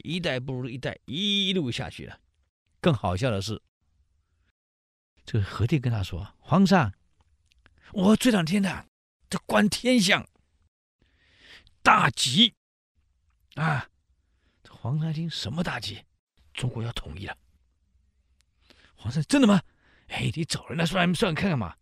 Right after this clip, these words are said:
就找个道士进来卜卦，卜卜看。你想，套好招的嘛。这一卜，哎呀，皇上啊，大吉呀！庚子之年，到这一年，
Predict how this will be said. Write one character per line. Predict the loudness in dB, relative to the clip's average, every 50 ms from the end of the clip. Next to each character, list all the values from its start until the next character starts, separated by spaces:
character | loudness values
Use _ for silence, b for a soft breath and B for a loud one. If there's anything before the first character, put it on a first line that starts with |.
| _ _ _ _ _ _ _ _ _ -4
就 | -4 -4
找 | -4 -4 -10
个 | -8
道 | -6 -6 -6 -6
士 | -6 -10
进 | -8 -8
来 | -8
卜 | -2 -2 -2 -2 -2 -10 -8
卦， | -4 -4 -4 -4 -6 -18 _ -4
卜 | -2 -2 0
卜 | -2 0
看。 | 2 2 0 0 _ _ _ _ _ _ _ -8
你 | -6 -6
想， | -6 -6 _
套 | -2 -2 0 0
好 | 0 -2 0
招 | 0 0 2
的 | 2 0
嘛。 | 0 0 0 -2 -2 -8 _ _ _ _ _ _ b b b b b
这 | b -10 0 4
一 | 4 4
卜， | 4 2 0 2 4 4 4 2 -4 B B B B B B B B B B
哎 | 8 10 10 12 12 12 12
呀， | 10 10 8 8 6 4
皇 | 2 0 0 2 4 6
上 | 8 8 8 8 8 6
啊， | 6 6 4 2 2
大 | 4 6 6 6 6 4 4
吉 | 2 0 -4 0 2 4
呀！ | 4 4 4 2 -2 -6 -8 _ 0
庚 | 4 6 6 6 6 6 6 6 6
子 | 8 6 6 6
之 | 6 6 6
年， | 6 6 4 2 0 _ _ _ _ _ _ _ _ _ _ _ _ _ _ 0
到 | 0 0 2
这 | 2 2
一 | 0 2
年， | 0 -2 -2